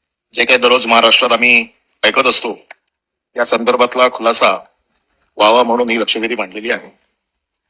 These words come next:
या लक्षवेधीच्या माध्यमातनं खरं म्हणजे ही लक्षवेधी या लाडक्या बहिणींची मतं घेऊन हे सरकार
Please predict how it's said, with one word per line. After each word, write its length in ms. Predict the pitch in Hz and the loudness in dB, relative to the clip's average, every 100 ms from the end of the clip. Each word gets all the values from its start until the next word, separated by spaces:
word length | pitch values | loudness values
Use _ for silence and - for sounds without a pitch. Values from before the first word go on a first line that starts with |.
| _ _ _ | _ _ _
या 80 | 127 | -10
लक्षवेधीच्या 680 | 127 - 143 139 143 143 | -4 -2 -2 0 0 0
माध्यमातनं 580 | 127 117 135 135 - 104 - _ _ _ _ _ _ _ _ _ _ _ _ _ _ | -2 -2 -2 -2 -2 -4 -4 _ _ _ _ _ _ _ _ _ _ _ _ _ _
खरं 180 | - 127 | -4 0
म्हणजे 180 | 127 131 | 2 0
ही 120 | 135 | 0
लक्षवेधी 540 | 127 - 131 135 135 139 113 _ _ _ _ _ | 0 0 0 0 2 2 -2 _ _ _ _ _
या 100 | 123 | -4
लाडक्या 320 | 120 117 113 127 | 0 0 0 -2
बहिणींची 380 | 120 127 123 | 0 -2 -4
मतं 200 | 123 113 | -4 -2
घेऊन 320 | 123 127 127 123 _ | 0 0 -2 -6 _
हे 60 | 113 | -4
सरकार 400 | 117 110 127 | -4 0 0